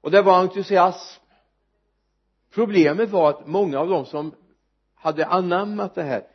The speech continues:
inte riktigt visste vad påsken stod för. Det blev mest en antirörelse och väldigt lite en plusrörelse där man tillförde budskapet om påsken.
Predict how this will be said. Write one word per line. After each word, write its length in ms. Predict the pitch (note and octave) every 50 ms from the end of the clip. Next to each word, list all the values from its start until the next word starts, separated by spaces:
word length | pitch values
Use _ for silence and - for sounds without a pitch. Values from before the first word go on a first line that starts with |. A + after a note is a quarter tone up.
| _ _ _
inte 300 | - F#3 G3 - - C#3
riktigt 580 | C3+ C#3+ D3+ D3+ _ _ _ - C3+ C#3 C#3 D3
visste 380 | E3 F#3 - _ _ - A#2+
vad 180 | A2+ C3+ D3 _
påsken 460 | - D3 A2+ - - - - C3 C3+
stod 380 | - - - E3+ - - - _
för. 220 | - A2+ _ _ _ _ _ _ _ _ _ _ _ _ _ _ _ _ _ _ _ _ _ _ _ _ _ _ _ _
Det 120 | - D#3+ F3+
blev 300 | G3+ G#3 D#3 C3+ C#3 - - _ _
mest 480 | - D3+ E3 F3+ D#3+ - - - - -
en 160 | D3 C#3 C3
antirörelse 1500 | - E3+ G3 F#3 C3+ F#2+ - _ _ - A#2 A2+ A2 A2 A#2+ B2 C#3 E3+ F#3+ F3 D#3+ A#2 G2 - _ - A2 A2 G2+ _ _ _ _ _ _ _ _ _ _ _ _ _
och 200 | - C3 A#2+ C3
väldigt 320 | D#3 D#3+ C#3 A#2 A#2+ A#2
lite 420 | C3+ D3 D3 - - - - A#2+ A2+
en 340 | - - C3 B2 A#2+ A2+ - _ _ _ _ _
plusrörelse 1300 | - C#3 D3+ D3 - - - G2 G2 - G#2+ A#2 A#2+ B2+ C#3+ D3+ C3 A2 G2+ F#2+ _ - - - - - _ _ _ _ _ _ _ _ _ _ _ _ -
där 120 | A#2+ A#2+
man 180 | A#2+ A2+ A#2 A2
tillförde 1120 | - - - E3 D3 A#2+ G#2+ G2+ - _ _ - D3 D3+ D3 C3+ A#2+ A#2 A#2+ A2 G#2+ - - A#2+
budskapet 840 | A#2 C3 B2 G#2 _ - - _ - A#2+ A2+ A2 _ - A2 - -
om 100 | A2 G2
påsken. 580 | _ - G#2+ - _ _ _ _ - - -